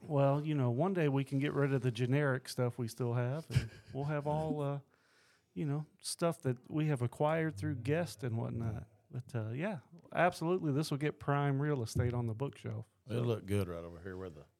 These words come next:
Speaker 3: take, get that, rid of that L S U Tiger thing.
Speaker 1: Yeah. <laughs> Yeah.
Speaker 3: Since Ryan missed tonight, we can get rid of that and put that up there.
Speaker 1: I bet he would not even notice for
Speaker 3: <laughs>
Speaker 1: several episodes.
Speaker 3: He doesn't even know that's back there.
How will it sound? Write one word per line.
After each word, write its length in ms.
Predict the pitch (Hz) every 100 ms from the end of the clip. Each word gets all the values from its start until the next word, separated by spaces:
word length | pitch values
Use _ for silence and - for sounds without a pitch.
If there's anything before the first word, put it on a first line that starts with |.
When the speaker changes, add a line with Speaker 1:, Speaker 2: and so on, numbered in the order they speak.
| _ -
Speaker 3:
take, 260 | 143 -
get 140 | 131 120
that, 120 | 117
rid 120 | 120
of 60 | 113
that 140 | 104
L 120 | 107
S 160 | 104 -
U 80 | 104
Tiger 380 | 98 104 95 87
thing. 280 | - 92 117 - 127 127
Speaker 1:
Yeah. 80 | 113
<laughs> 60 | - 110
Yeah. 180 | 123 107 - - -
Speaker 3:
Since 200 | 117 117
Ryan 340 | 123 127 113
missed 260 | 123 113 -
tonight, 400 | 98 98 98 107
we 100 | 110
can 100 | 107
get 80 | 110
rid 180 | 113 110
of 80 |
that 260 | 107 110 113
and 180 | 98 98 - -
put 180 | 117 110
that 180 | 104 101
up 160 | 104 -
there. 220 | 85 233
Speaker 1:
I 120 | 139
bet 200 | 107 156
he 120 | 135 156
would 180 | 151 139
not 200 | 143 143
even 260 | 139 131 127
notice 360 | 139 131 113
for 300 | - 127 120
Speaker 3:
<laughs> 20 |
Speaker 1:
several 440 | - 160 160 156 147
episodes. 280 | 135 110 160
Speaker 3:
He 60 |
doesn't 180 | 156 127
even 100 | 110
know 160 | 117 117
that's 200 | 110 107
back 200 | 127 123
there. 580 | - 151 - 143 135 131